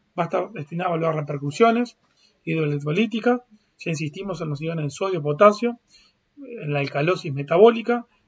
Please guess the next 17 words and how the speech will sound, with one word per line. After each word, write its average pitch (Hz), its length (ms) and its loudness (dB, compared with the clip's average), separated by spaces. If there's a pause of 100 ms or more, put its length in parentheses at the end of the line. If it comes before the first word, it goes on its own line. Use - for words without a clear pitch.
y - 100 -4
la 175 100 2
parte 196 280 2
nutricional. 156 760 -4
Hay 151 80 -6
que 151 140 -4
pedir 170 260 -4
prote-, 156 640 -6
proteinograma 160 640 -4
electroforético, 196 880 0 (240)
albúmina 220 580 2
para 170 140 -6
evaluar 160 300 0
la 180 120 2
repercusión 160 480 -6
nutricional. 139 560 -8 (400)
Fibrogastroscopía, 190 1000 2